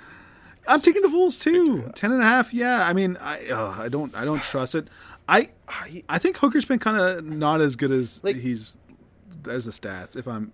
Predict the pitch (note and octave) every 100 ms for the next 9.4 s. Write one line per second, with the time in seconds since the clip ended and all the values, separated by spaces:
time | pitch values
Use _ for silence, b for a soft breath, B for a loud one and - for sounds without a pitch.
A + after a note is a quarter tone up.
0 | - A2+ G2 F#2 G#2 - E3 D#3+ A3+ B2+
1 | C3+ F#2+ D#3 E3+ E3 - - - B2+ F3
2 | - _ - C#3 C3+ D3 D3+ D#3+ D3+ -
3 | D3+ D3+ D3+ D3 D#3 E3 D#3+ G#2+ B2+ -
4 | A2+ B2 B2+ C3+ C3 - A#2+ B2 G2+ -
5 | B B B B - D3 F3 F3+ G3 F3+
6 | - - C#3 D3+ D3+ C#3+ C3 C3+ B2 -
7 | - G2 A2+ A#2 A#2 A#2 A#2 G#2+ G2 B2
8 | C3 C3 C#3 D#3+ - E3 D#3+ D#3 E3 D#3
9 | B2 A#2+ A#2